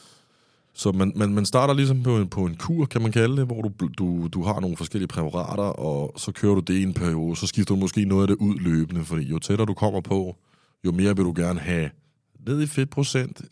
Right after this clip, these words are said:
mere tryk på, hvad kan man sige,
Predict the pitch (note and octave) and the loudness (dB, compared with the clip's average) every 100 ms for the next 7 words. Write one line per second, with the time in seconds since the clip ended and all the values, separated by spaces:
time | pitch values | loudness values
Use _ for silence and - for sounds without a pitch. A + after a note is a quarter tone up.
0 | - B1+ F2+ A#2 B2+ - G#2+ A2+ - A2 | -14 -8 -4 -2 -2 -2 -2 -2 -2 -2
1 | G#2 G2+ _ _ _ - - F2+ F2 - | -4 -8 _ _ _ -10 -6 -4 -6 -6
2 | F#2 F2+ F2+ | -4 -2 -4